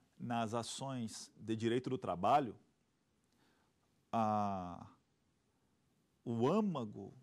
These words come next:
da empresa, né, a, a vida íntima da empresa é aflorada aos autos. Muito comum as testemunhas falarem: "Excelência, apesar do sócio gerente tá escrito o senhor Francisco,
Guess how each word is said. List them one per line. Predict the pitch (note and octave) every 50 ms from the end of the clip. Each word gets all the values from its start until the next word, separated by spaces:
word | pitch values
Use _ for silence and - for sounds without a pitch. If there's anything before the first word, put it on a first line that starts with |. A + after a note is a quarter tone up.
| _ _ -
da | G#2 A2+ G#2+
empresa, | G#2 G2+ - - A2 A#2+ C#3+ D3+ B2 G#2 G2+ F#2+ G2 - _ _ _ _ _ _ _ _ _ _ - -
né, | F#2+ G2 G#2+ B2+ D3+ E3 D#3+ - _ _ _ _ _ _ -
a, | G#2+ G#2+ G2 D#2+ - -
a | - A2 G#2
vida | F#2+ G2+ G#2 G#2+ A2+ A#2+ D3+ G3 G#3 D#3+ C3 C3 A2+ G2 - - _ - F3+
íntima | G3+ A#3+ C4+ C#4 G#3+ - - - - - B2+ A#2+ A2
da | A2 G#2+ F#2+
empresa | G2 F#2 - - A2+ C3 E3 G3 F3+ C3+ G#2+ G2+ G2+ G#2 _ _ _ _
é | - C#3
aflorada | C#3 - - F3 F3+ E3 C#3+ C#3+ D3 D#3+ D3+ B2+
aos | A2 F#2+ F#2+
autos. | F2 C#2+ - - - - - - _ _ _ _ _ _ _ _ _ _ _ - - _ _ _ _ _ _ -
Muito | D3+ D#3+ G3+ A#3+ B3+ A#3+ A#3+
comum | F3+ - F3 D#3+ C#3+ C#3+ E3 F3
as | F3 - -
testemunhas | - D#3 - - - C3 A#2 A#2 C3 F3 G#3 G3+ D3 - -
falarem: | - F3+ E3+ D3 C#3+ D#3+ F3 D#3+ B2 G2 F#2 - _ _ _ _ _ _ _ _ _ _ _ _ _ _ -
"Excelência, | - - C#3+ D3+ G3 A3+ A3+ F3+ C3+ - - G#2 F#2 - _ _ _ _ _ _ _ _ _ -
apesar | - D3 - - F3 D3 B2+ A2+ C3+ D#3+ G3 G3+ E3+ D#3
do | C3 B2 A#2 A#2 C3 C#3
sócio | - - - - D#3 E3+ E3+ - - D3+ A#2+
gerente | A#2+ B2+ B2 C3 D3+ F3 E3+ - C#3
tá | - C3 B2+
escrito | A#2+ - - _ - C#3+ D#3+ F#3 G3 F#3+ - - B2+ A#2
o | A2
senhor | - - C3+ C3 C3 C#3+ -
Francisco, | - - B2+ B2+ A#2+ A2+ - - G3+ G#3+ - - - _ - _